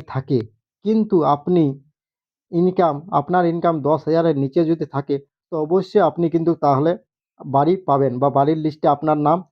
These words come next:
থাকবে। এবং আপনার যদি তিন চাকা গাড়ি থাকে বা দু চাকা কোনো যানবাহন থাকে তবু আপনার লিস্টে নাম কিন্তু থাকবে। তো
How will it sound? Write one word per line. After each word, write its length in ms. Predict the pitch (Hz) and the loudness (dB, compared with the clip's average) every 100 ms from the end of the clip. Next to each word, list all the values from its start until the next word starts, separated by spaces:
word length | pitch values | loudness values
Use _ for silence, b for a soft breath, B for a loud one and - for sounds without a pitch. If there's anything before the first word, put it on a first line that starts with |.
| _ | _
থাকবে। 360 | 139 147 127 110 107 _ _ _ | -10 -8 -6 -8 -10 _ _ _
এবং 120 | 151 160 | -6 -4
আপনার 280 | 156 175 175 | -2 0 0
যদি 200 | 160 185 180 - | 4 4 2 -2
তিন 160 | 165 156 | -6 -4
চাকা 240 | 160 165 180 | -2 0 2
গাড়ি 180 | 165 165 | 2 2
থাকে 220 | 151 156 151 | 0 -4 0
বা 140 | 147 | 0
দু 160 | 143 147 | 0 -4
চাকা 280 | 147 156 165 | -2 -2 -2
কোনো 220 | 170 165 170 147 147 | -4 -6 -6 -6 -4
যানবাহন 420 | 147 156 147 165 | -2 2 2 0
থাকে 200 | 143 147 - _ _ _ - | -4 -8 -10 _ _ _ -8
তবু 200 | 160 202 196 | -4 2 2
আপনার 320 | 165 175 165 | 2 0 0
লিস্টে 300 | 156 143 170 | -2 -4 -4
নাম 160 | 143 147 151 | -2 -2 -4
কিন্তু 260 | 147 147 180 - | -10 -8 -10 -6
থাকবে। 360 | 127 123 107 101 _ _ _ | -8 -6 -10 -12 _ _ _
তো 40 | - | -10